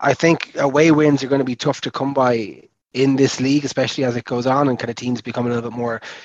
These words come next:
uh, kind of thinly stretched when they're competing in Europe and, you know, post, you know, even when we come back now after all internationals, there's gonna be repercussions. There's gonna be players that are injured. There's gonna be squads that are kind of depleted.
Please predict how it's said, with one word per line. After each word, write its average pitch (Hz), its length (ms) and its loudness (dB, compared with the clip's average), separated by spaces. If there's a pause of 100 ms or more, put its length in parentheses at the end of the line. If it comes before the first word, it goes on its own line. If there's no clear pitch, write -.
(160)
uh, 107 140 -6
kind 113 160 -4
of 110 80 -8
thinly 123 280 0
stretched - 600 -2
when 113 100 -8
they're 107 140 -8
competing 107 340 -10
in 107 120 -8
Europe 185 380 6
and, 127 260 -4
you 127 100 -2
know, 113 100 -4
post, - 500 -4 (380)
you 147 60 4
know, 139 80 6
even 139 300 4
when 135 100 0
we 127 100 2
come 127 200 0
back 139 200 2
now 127 140 0
after 123 220 -2
all 123 40 -4
internationals, 123 520 -2
there's 117 100 -16
gonna 202 160 2
be 156 100 0
repercussions. 135 540 -4
There's 117 100 -8
gonna 156 100 -2
be 151 80 -4
players 139 260 -2
that 117 120 -6
are 127 40 -2
injured. 143 220 -4
There's 120 120 -10
gonna 127 140 -2
be 123 120 -6
squads 127 420 -2
that 123 100 -2
are 113 120 -4
kind 113 160 -6
of - 260 -16 (200)
depleted. 143 380 0